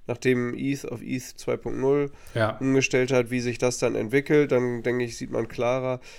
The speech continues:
Speaker 1: Ich, ja, denke auch, dass Ethereum die nächsten,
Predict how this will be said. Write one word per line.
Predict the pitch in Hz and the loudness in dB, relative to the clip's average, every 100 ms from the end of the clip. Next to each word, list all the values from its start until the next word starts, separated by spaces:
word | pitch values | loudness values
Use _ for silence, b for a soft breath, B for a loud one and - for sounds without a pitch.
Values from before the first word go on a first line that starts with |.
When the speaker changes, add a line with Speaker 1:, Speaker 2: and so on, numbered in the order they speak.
| B | B
Speaker 1:
Ich, | - 117 - - - | -12 -12 -14 -18 -8
ja, | 110 117 | -6 -8
denke | - 135 135 127 | 0 2 2 2
auch, | 147 | 4
dass | 143 131 | 2 0
Ethereum | 123 139 131 127 120 - - - | -2 0 2 2 0 -8 -14 -14
die | 120 120 | -4 -2
nächsten, | 117 117 - 123 117 113 117 | 0 -2 -6 -8 -8 -8 -12